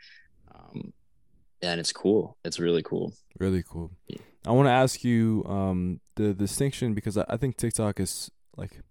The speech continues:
Speaker 2: visually and, like, the ability to create videos, um, in my estimation, is just much more, um, i-, interesting content for longer periods of time than, than Instagram. But I wanna ask you, did you start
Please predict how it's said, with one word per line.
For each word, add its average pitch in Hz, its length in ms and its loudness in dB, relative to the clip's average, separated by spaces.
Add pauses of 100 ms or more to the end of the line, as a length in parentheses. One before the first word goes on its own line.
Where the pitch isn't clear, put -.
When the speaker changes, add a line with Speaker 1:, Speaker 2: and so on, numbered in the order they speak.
Speaker 2:
visually 117 680 2
and, 95 140 -2
like, 87 300 -6 (640)
the 113 100 2
ability 123 360 6
to 110 60 2
create 104 260 2
videos, 104 600 4 (120)
um, 90 440 -2
in 101 120 -2
my 95 280 2
estimation, 107 600 2
is 95 200 -2
just - 380 -4 (640)
much 104 540 -2
more, 101 840 2
um, 92 800 -8 (680)
i-, - 60 -6 (100)
interesting 139 440 4
content 113 640 0
for 104 240 4
longer 101 360 4
periods 107 340 2
of 95 100 0
time 98 320 -2
than, 90 300 0
than 95 120 0
Instagram. 120 500 2
But 117 100 6
I 117 40 8
wanna 147 200 8
ask 117 340 2
you, 113 160 4 (320)
did 127 120 2
you 175 80 4
start 143 380 6